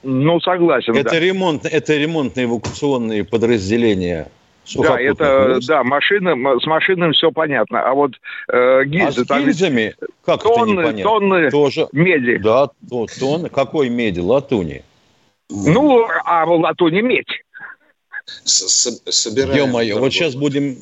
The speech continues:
Speaker 2: мериться, у кого толще, да, или у кого
Speaker 3: Да.
Speaker 2: длиннее.
Speaker 1: Ну,
Speaker 2: Ну,
Speaker 1: пример.
Speaker 2: что вы сами говорите. Гильзы
Speaker 1: Не, ну,
Speaker 2: собирают,
Speaker 1: кто собирает?
Speaker 2: естественно. Команды,
Speaker 1: Ну, наши,
Speaker 2: специальные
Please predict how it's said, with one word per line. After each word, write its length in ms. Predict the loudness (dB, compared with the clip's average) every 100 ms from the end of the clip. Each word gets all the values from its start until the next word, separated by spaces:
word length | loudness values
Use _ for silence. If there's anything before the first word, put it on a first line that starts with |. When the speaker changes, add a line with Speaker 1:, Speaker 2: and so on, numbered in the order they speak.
| -8
Speaker 2:
мериться, 480 | -2 -2 -2 -4 -4
у 60 | -2
кого 280 | 0 0 0
толще, 520 | 0 -2 -2 -6 -6
да, 240 | -2 0
или 120 | 2 0
у 80 | 0
кого 240 | 0 0
Speaker 3:
Да. 120 | -2 -4
Speaker 2:
длиннее. 200 | -2 0
Speaker 1:
Ну, 140 | 2 2
Speaker 2:
Ну, 40 |
Speaker 1:
пример. 400 | 0 0 2 2
Speaker 2:
что 120 | 0 0
вы 80 | 0
сами 240 | 0 -2 -2 -2
говорите. 280 | -2 -4 -6 -18 -18 _ _ -6
Гильзы 360 | 0 2 2 0
Speaker 1:
Не, 0 |
ну, 60 |
Speaker 2:
собирают, 520 | 0 0 2 2 2
Speaker 1:
кто 140 | 2 0
собирает? 400 | 0 0 0 0 -2
Speaker 2:
естественно. 320 | -8 -10 -10 _ _ _ _ _ _ _ -20 -10
Команды, 680 | -4 0 2 0 0 -2 -2
Speaker 1:
Ну, 180 | 2 2
наши, 440 | 2 2 2
Speaker 2:
специальные 0 | 2